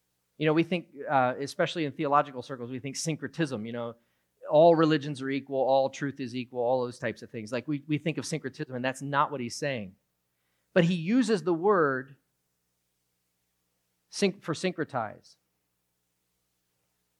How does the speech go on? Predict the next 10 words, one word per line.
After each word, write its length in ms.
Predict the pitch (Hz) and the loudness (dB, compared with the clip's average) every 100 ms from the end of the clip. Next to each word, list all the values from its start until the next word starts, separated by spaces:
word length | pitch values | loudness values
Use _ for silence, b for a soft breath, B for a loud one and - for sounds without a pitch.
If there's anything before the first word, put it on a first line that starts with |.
| _ _ _ _ _ _ | _ _ _ _ _ _
It's 80 | |
the 80 | 165 | -2
Greek 200 | 143 202 | 2 0
word 220 | 185 170 | 2 0
synchronotes, 880 | - - 196 180 160 156 101 87 - _ _ _ _ _ | 0 -4 -2 -2 -2 -2 -6 -14 -20 _ _ _ _ _
synchronantes. 760 | 170 156 147 160 143 92 - _ _ _ _ _ _ _ _ _ _ _ _ _ _ | -4 2 4 4 0 -12 -14 _ _ _ _ _ _ _ _ _ _ _ _ _ _
You 80 | 123 | -10
don't 140 | 120 | -8
care 120 | 117 110 | -8 -8
about 200 | 107 | -10